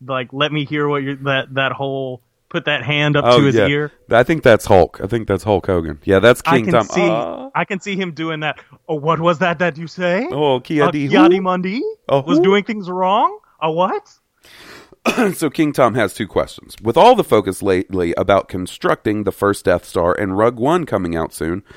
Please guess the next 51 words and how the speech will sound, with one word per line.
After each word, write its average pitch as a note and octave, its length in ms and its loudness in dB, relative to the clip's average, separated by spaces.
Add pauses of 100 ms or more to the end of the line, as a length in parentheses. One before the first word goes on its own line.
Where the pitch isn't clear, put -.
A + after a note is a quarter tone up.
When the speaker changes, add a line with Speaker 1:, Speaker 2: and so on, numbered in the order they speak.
(200)
Speaker 2:
will G#2 200 -2
we A#2+ 180 0
ever C#3+ 220 2
get C#3 180 0
the A#2 100 0
story G2 380 0
about F2 300 0
the D#2+ 80 -10
conception, B2+ 640 -2
construction - 800 -6
of E2+ 140 -8
the D#2 100 -8
second - 400 -4
Death D#2+ 160 -6
Star? A1+ 380 -12 (520)
If - 160 -8
the G2+ 100 0
first - 340 0
Death A#2+ 160 2
Star A2 280 2
took - 380 -4
twenty D#3 380 -4
years G2 440 0
and F2+ 220 -6
numerous A#2+ 460 -2
locations F#2 600 -2
slash F2+ 380 -4
people, G2 480 -6 (300)
also F2 300 -2
shown D#2 260 -4
in D#2 80 -10
Tarkin, D#2+ 420 -8 (460)
then A#2 180 2
they A2+ 140 2
wouldn't A#2 340 2
be A2+ 140 2
able F#2+ 180 2
to G2 60 -2
cobble A2 400 0
together F2+ 420 0
a E2 60 -2
Death F#2+ 240 -2
Star G#2+ 280 -2
two D#2+ 380 -4
in F2 140 -8
just E2+ 260 -6
a E2+ 40 -8
few F#2 260 -4
years, G2 500 -6
would E2 300 -4
they? F2 260 -6